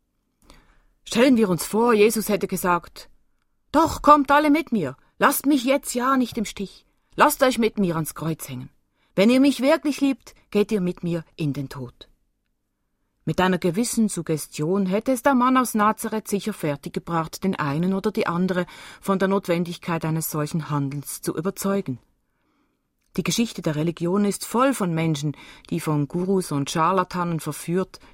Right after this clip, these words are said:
in den Tod geführt werden. Doch dieser willenlose Gehorsam ist eben gerade nicht Sinn und Kern des christlichen Glaubens. Jesus Christus will eben keine willenlosen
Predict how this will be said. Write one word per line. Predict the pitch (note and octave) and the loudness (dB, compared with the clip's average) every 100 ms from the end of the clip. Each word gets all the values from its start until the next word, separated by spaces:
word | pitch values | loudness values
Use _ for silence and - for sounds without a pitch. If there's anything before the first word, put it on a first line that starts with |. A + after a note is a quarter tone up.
| - | -8
in | E3+ | -4
den | E3+ - | -4 -6
Tod | A3 G#3+ - - - | -4 -6 -6 -18 -14
geführt | C3+ - C3 A#2 - | -12 -8 -10 -12 -10
werden. | C3 A#2+ - - _ _ _ _ _ _ _ _ _ - | -8 -8 -12 -18 _ _ _ _ _ _ _ _ _ -6
Doch | F3 G2+ - _ _ _ | -4 -6 -16 _ _ _
dieser | E3 A3 A3+ A#3+ | -4 -2 -2 -2
willenlose | F#3+ G3+ G#3 E3+ F3+ F#3+ | -2 0 0 0 -4 -4
Gehorsam | F3+ D3 C3+ C#3 - C#3 C#3+ _ _ - | -4 -4 -6 -6 -6 -8 -8 _ _ 0
ist | G3 - F3 | 0 2 2
eben | F#3+ G3+ | 4 4
gerade | G3+ G#3 A3 | 4 4 4
nicht | A3+ G#3+ - - - | 4 4 0 -18 -16
Sinn | - D#3+ D#3 - | -8 -4 -4 -2
und | F#3+ F#3+ - | -2 -4 -6
Kern | D3+ C#3 D3+ D3 _ | -6 -4 -4 -8 _
des | G#3+ F#3+ - | -2 -2 -4
christlichen | D3 - - D#3 F#3 F3+ | -8 -8 -10 -4 -2 0
Glaubens. | D#3+ C3 G#2+ C3+ - - _ _ _ _ _ _ _ _ _ _ _ | -2 -2 -8 -12 -14 -20 _ _ _ _ _ _ _ _ _ _ _
Jesus | - G#3+ C4 - | 0 2 2 2
Christus | B3 A#3 - - | 0 0 -2 0
will | A3 A3 | 0 0
eben | A3+ A3 | 0 -2
keine | - G3 A#3 A3 - - | -2 -2 0 0 -2 -10
willenlosen | F3 G3+ F3 D#3+ D3 D#3 D3 C#3 C3 | 2 4 4 2 0 0 -2 -4 -8